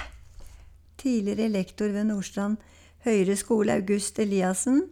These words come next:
ble i går begravet fra kapellet på Vår Frelsers gravlund under stor deltagelse. Ved båren var plassert Nordstrand Høyre Skoles fane.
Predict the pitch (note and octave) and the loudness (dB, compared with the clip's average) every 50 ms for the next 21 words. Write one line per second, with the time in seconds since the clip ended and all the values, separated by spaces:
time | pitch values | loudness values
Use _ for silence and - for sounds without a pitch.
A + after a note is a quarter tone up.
0 | - - - _ _ _ - - E3+ G3+ A3 A3 G#3+ A3 G3+ A3 G3+ G3+ G3 G3 | -8 -20 -20 _ _ _ -16 -10 -4 -2 0 2 0 0 0 0 0 0 0 0
1 | G#3+ G3+ F#3+ G3+ F#3+ F3 E3+ F3 F3 F#3+ G#3 A3 A3+ - - - - - - _ | -2 -2 0 0 0 0 0 0 0 0 0 -2 -2 -6 -12 -20 -20 -20 -20 _
2 | - - - - - G#3 G3+ - - A3 - - G#3+ F#3 F3+ F3+ G3+ G3 - G3+ | -20 -20 -20 -8 -4 -4 -4 -2 -4 -6 -4 -2 -2 -2 0 -2 -2 -4 -4 -2
3 | F3+ F#3+ G3+ - - A3 G3+ F3+ - - F3+ F3+ - - A3 G#3 F#3 E3 E3+ F#3 | -2 -2 -2 -2 -2 -2 -2 -2 -2 -4 -4 -4 -4 -2 -2 0 0 0 0 0
4 | G3 A3 B3+ C4 - - - - - - - - - - - G#3 G3+ G3 G3+ G3 | 2 2 0 0 -2 -10 -20 -20 -20 -20 -20 -20 -20 -6 -4 -2 0 0 0 -2
5 | - - G#3 F#3 F#3+ G3+ G#3 G3+ - - - - - - G3+ E3+ D#3 - G3 F3 | -2 0 0 2 2 2 0 0 -4 -12 -20 -4 0 2 2 2 2 0 -2 -2
6 | E3+ - E3 D#3+ - - F#3+ F#3 F3+ F3+ - - - - - - - - - - | -2 -2 -2 -2 0 2 2 2 2 2 -2 -6 -14 -20 -20 -20 -20 -20 -20 -20
7 | - - - - - _ _ _ - - F#3+ G#3 F#3+ F#3+ A3+ A3 G3+ F#3 F3 F3+ | -20 -20 -20 -20 -20 _ _ _ -12 -6 -4 -4 -2 0 0 0 2 0 0 2
8 | G#3+ A3+ A3+ G3+ F#3 F#3+ F#3+ F#3 - G#3+ G#3 G#3 - - - G3+ G3 G3+ G#3+ - | 2 2 2 2 2 0 0 -2 -2 -2 -4 -2 -2 -2 -2 0 0 0 -2 -4
9 | - - - - - - - - - A#3 A3+ G#3+ - - - G#3+ G#3 G#3 G#3 F#3 | -12 -20 -20 -20 -20 -20 -20 -10 -4 0 0 0 0 0 -2 0 0 2 2 2
10 | F3 E3+ F3+ G3 F#3+ - - G#3+ F#3+ F3+ F3+ F#3+ F#3+ - - - A3+ G3+ F3+ F3+ | 2 2 2 0 -2 -2 0 0 2 2 0 0 -2 -4 -2 -2 0 0 0 2
11 | F#3 F#3+ G#3 A#3 | 2 2 2 2